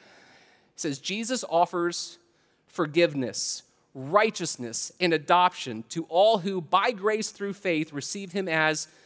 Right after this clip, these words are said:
Savior and Lord." So as he dies on the cr-, on the cross, as he satisfies the wrath of the Father, he now stands in a position to offer to anyone who's willing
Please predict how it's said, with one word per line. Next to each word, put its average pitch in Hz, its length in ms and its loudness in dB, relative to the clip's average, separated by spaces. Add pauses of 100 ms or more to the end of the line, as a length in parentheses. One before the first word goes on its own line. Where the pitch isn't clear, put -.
(220)
Savior 170 680 0 (120)
and 139 420 -2 (340)
Lord." 123 480 2 (320)
So 165 400 4
as 190 280 4
he 247 100 -4
dies 202 260 4
on 196 120 0
the 190 80 -2
cr-, - 180 -12 (160)
on 170 180 2
the 175 140 2 (260)
cross, 127 520 2 (180)
as 208 280 4
he 190 200 -6
satisfies 220 920 4
the 156 120 0
wrath 185 400 2
of 185 200 -4
the 190 60 -2
Father, 147 360 4
he 180 160 -4
now 226 200 4
stands 262 440 -2
in 285 80 -2
a 294 40 4
position 214 460 -2
to 196 160 2
offer 320 300 4
to 143 180 -6
anyone 269 440 2
who's 226 200 -4
willing 208 480 2